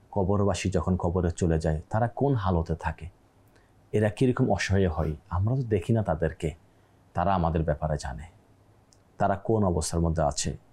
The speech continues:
আমি আপনাকে শোনাচ্ছি। রহমতুল্লিল আলামিন, রসুলে আমিন, হুজুরপুর নূর সাল্লাল্লাহু আলাইহি ওয়াসাল্লাম ইরশাদ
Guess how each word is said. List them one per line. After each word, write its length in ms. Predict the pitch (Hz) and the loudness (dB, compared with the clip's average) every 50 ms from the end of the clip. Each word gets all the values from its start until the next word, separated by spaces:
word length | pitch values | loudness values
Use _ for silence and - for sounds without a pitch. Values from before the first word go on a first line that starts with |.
| _ | _
আমি 160 | - 80 85 87 | -4 0 0 0
আপনাকে 300 | 85 - - 87 - 82 | 0 0 -2 -4 -4 -4
শোনাচ্ছি। 500 | - - 80 76 73 - - - 82 82 - _ _ _ _ 82 | -2 0 0 0 0 -2 -6 -6 -6 -10 -14 _ _ _ _ -4
রহমতুল্লিল 680 | 90 92 - - - 117 113 104 - 107 98 98 95 | -2 -2 0 0 2 2 0 0 2 2 2 2 2
আলামিন, 580 | - - 82 85 78 80 80 85 90 92 87 80 - - - _ - - - | 0 0 -2 0 0 0 2 4 4 4 2 0 -2 -10 -20 _ -20 -6 -2
রসুলে 380 | 92 101 98 - - 113 117 113 | 0 0 0 0 0 2 2 2
আমিন, 440 | - 87 82 82 87 92 95 90 87 | 2 0 0 2 2 4 4 2 2
হুজুরপুর 560 | 90 107 117 107 131 139 127 - 127 131 123 | 2 2 4 4 4 2 2 2 2 2 4
নূর 240 | 107 101 107 117 110 | 4 4 4 2 2
সাল্লাল্লাহু 680 | 101 - 107 95 92 95 90 87 87 87 87 92 98 | 2 0 0 2 2 2 2 4 4 4 4 2 2
আলাইহি 360 | 87 85 90 82 87 95 95 | 2 2 2 2 4 4 4
ওয়াসাল্লাম 560 | 90 85 - - - 87 90 92 101 117 131 147 - - - - - - - - _ | 2 2 0 2 2 4 4 4 4 2 0 -4 -10 -18 -20 -20 -20 -20 -20 -6 _
ইরশাদ 400 | - 117 113 - - - 147 135 | 0 0 2 0 0 0 0 -2